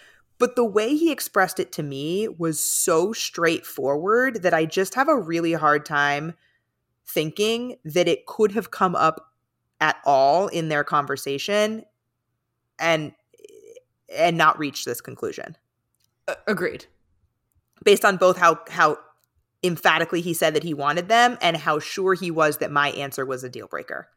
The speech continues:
Speaker 2: Right.
Speaker 1: Like, I just have to think it didn't come up, which i-, is unacceptable, frankly.
Speaker 2: Yeah, it is. Yeah, yeah. No, that needs to be discussed.
Speaker 1: Yeah. So, yeah. So we will discuss.
Speaker 2: As,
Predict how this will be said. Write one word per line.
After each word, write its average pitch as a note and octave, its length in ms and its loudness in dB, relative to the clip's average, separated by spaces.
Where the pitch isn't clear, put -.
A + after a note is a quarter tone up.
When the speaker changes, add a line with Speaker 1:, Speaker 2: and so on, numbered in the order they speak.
Speaker 2:
Right. D#3+ 320 -2
Speaker 1:
Like, E3+ 140 4
I F#3 80 6
just G3 180 -2
have E3+ 200 2
to E3 80 -8
think D3+ 200 -8
it C#3+ 80 -4
didn't B2+ 200 -10
come - 140 -14
up, - 280 -10
which E3+ 280 -2
i-, - 200 -4
is E3+ 240 2
unacceptable, - 560 -4
frankly. - 320 -10
Speaker 2:
Yeah, C#4+ 340 2
it G#3 140 2
is. G#2+ 340 -4
Yeah, F#3+ 140 0
yeah. D#3 180 0
No, G#2 140 -12
that F3+ 180 2
needs F3 280 -4
to F3 100 -8
be D#3 120 -6
discussed. - 600 -14
Speaker 1:
Yeah. G2+ 280 0
So, E3 1200 6
yeah. D4+ 180 -2
So E3+ 140 0
we G3+ 120 0
will G3 120 -2
discuss. G3 360 -10
Speaker 2:
As, C3 160 -12